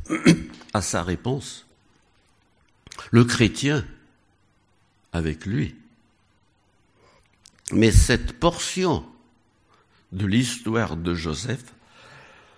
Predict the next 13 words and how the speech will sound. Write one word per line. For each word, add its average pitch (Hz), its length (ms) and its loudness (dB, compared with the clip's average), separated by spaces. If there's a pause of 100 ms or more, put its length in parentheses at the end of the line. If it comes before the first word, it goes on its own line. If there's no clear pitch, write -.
(320)
<coughs> - 60 10 (2000)
n'a 92 180 -2
pas 135 240 -2
de 117 100 -2
réponse, - 1000 -8 (140)
pas 113 300 -4
encore 87 760 -4 (760)
de 82 100 -2
réponse. - 760 -6 (1120)
La 143 120 10
question, 185 440 8
au 160 160 12
contraire, 165 760 4